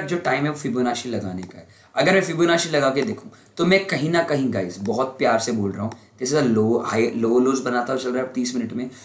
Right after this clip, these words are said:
तो ये लो lows को मैं continue करता हुआ देख रहा हूँ, थोड़ा सा consolidate करके वो near by थर्टी सिक्स टू हंड्रेड के लेवल पे आ करके, क्योंकि हमारे पास में दो, दो reason है, एक फिबोनाची का लेवल है, एक plus last rejection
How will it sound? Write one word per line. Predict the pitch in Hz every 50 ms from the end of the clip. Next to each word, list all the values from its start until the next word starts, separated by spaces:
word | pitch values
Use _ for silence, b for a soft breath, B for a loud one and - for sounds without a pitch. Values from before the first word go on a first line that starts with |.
| B B -
तो | 165
ये | 185 196
लो | 185 180 190 202 208
lows | 202 196 190 -
को | 190 180
मैं | 196 190
continue | - 156 147 147 139 160 160 165 175 175
करता | - 165 143 - - 143
हुआ | 143 143
देख | 131 131 131 131
रहा | 139 139
हूँ, | 143 143 -
थोड़ा | 123 123 123 131
सा | 131 - 139 - -
consolidate | 123 120 117 113 - 120 117 123 123 127 123 -
करके | - 104 - - 127
वो | 123 131 135 123 113 110 113
near | 127 147 185 208 190 151
by | 135 131 143 B B B B B - -
थर्टी | 226 220 208 196
सिक्स | 202 208 - - -
टू | - 208 190
हंड्रेड | 170 165 165 160 143 139
के | 151 147
लेवल | 131 123 113 117 117 117
पे | 147 143 - - -
आ | - 117 120 -
करके, | 143 123 113 - 101
क्योंकि | - - - - - _ - - - 165
हमारे | 147 151 147 147 147
पास | 147 147 143 -
में | 160 143
दो, | 127 127 123
दो | 123 120
reason | 110 104 92 95 98 92
है, | 92 - - B B B B -
एक | - - -
फिबोनाची | - 131 123 131 127 127 123 - - 135
का | 131 131
लेवल | 127 123 123 120 123 123
है, | 123 127 - - b b b b b b b b 139
एक | 156 - 143 -
plus | 143 143 139 - 131
last | 117 113 117 120 - - - - - - - 117 113 113 110
rejection | 110 110 107 127 123 - - 123 127 123